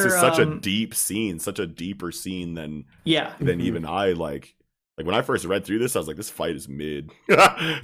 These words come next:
Speaker 1: Like, like,
Speaker 2: yeah, yeah,
Speaker 1: like,
Speaker 2: yeah.
Speaker 1: that was, like, my initial thoughts, you know what I mean? And then
Speaker 2: Yep.
Speaker 1: I read it again, and I'm
Speaker 3: Sad.
Speaker 1: like,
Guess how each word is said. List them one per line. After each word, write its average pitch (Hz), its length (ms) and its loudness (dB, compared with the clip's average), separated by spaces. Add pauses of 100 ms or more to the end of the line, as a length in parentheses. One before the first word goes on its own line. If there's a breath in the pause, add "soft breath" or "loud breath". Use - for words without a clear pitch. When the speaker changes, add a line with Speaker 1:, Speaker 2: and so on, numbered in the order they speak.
Speaker 1:
Like, 190 480 10
like, 160 120 12
Speaker 2:
yeah, 139 180 4
yeah, 135 80 6
Speaker 1:
like, 135 120 10
Speaker 2:
yeah. 139 140 12
Speaker 1:
that 143 40 12
was, 147 120 8
like, 139 140 8
my 123 180 10
initial 107 440 6
thoughts, 90 360 2
you 98 60 0
know 92 80 6
what 92 80 4
I 90 40 0
mean? 92 220 0
And 95 80 2
then 143 120 4
Speaker 2:
Yep. - 20 0
Speaker 1:
I 87 40 0
read 90 220 0
it 85 80 -2
again, 85 420 -4
and 85 100 -4
I'm 80 60 -4
Speaker 3:
Sad. 110 400 2
Speaker 1:
like, - 80 -18